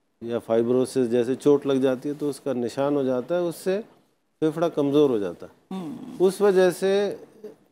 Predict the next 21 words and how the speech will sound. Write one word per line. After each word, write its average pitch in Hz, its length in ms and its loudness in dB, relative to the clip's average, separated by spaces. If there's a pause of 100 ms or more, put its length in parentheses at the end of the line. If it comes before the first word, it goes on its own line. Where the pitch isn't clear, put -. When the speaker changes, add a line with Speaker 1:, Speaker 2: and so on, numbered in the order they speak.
(440)
Speaker 1:
ताउम्र 175 600 4 (840)
मरीज 143 260 2
को 156 180 -2
वो 143 120 4
तकलीफ 135 440 -4
हो 135 100 0
सकती 120 340 -6
है, 139 220 0
जिसमें 123 380 -6
खांसी 120 400 -6
होती 127 300 -4
है, 127 80 -2
कभी 120 240 -8
खांसी 113 340 -10
में 120 160 -6
खून 123 300 -6
भी 131 100 0
आ 123 60 0
जाता 120 300 -4
है, 123 60 -2
उसमें 120 360 -8